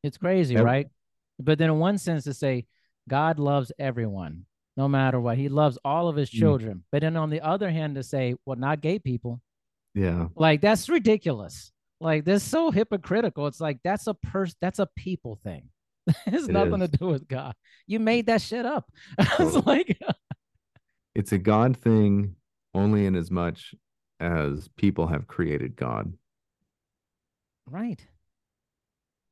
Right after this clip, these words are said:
Speaker 2: Mm.
Speaker 1: It's like, seriously. I'm like, think about the level of hypocrisy on both sides of the whole thing. I'm like, "Come on, man, really?" <laughs> I'm like,
Speaker 2: Yeah.
Speaker 1: let's go. Again, it's like we said, I think we say this every episode, but it's probably good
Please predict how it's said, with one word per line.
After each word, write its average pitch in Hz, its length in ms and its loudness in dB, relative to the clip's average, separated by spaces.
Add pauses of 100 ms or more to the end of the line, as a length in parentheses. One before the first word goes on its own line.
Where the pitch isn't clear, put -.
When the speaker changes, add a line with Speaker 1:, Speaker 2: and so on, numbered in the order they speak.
(240)
Speaker 2:
Mm. 90 80 0
Speaker 1:
It's - 120 -4
like, 101 220 2 (140)
seriously. 240 680 -4
I'm 143 100 -12
like, 175 220 -2
think 277 180 -4
about 208 260 -2
the 156 220 2
level 190 320 0
of 156 80 0
hypocrisy 151 760 -4
on 123 160 -8
both 151 200 -4
sides 160 180 -2
of 151 60 -4
the 151 100 0
whole 135 140 -4
thing. 220 240 -4
I'm 139 100 -2
like, 110 160 -4 (240)
"Come 95 100 -20
on, 95 340 -20
man, - 300 -16
really?" 151 380 -4 (600)
<laughs> 403 280 4
I'm 220 100 4
like, 151 340 -2
Speaker 2:
Yeah. - 140 -8 (500)
Speaker 1:
let's 196 220 2
go. - 80 -2 (180)
Again, 190 340 4
it's 160 200 2
like 185 160 4
we 190 160 4
said, 196 280 0 (180)
I 180 100 -2
think 330 180 -6
we 339 80 2
say 208 220 2
this 165 180 2
every 143 240 2
episode, 160 540 -2 (200)
but 160 80 0
it's 131 100 -4
probably 226 440 0
good 156 420 0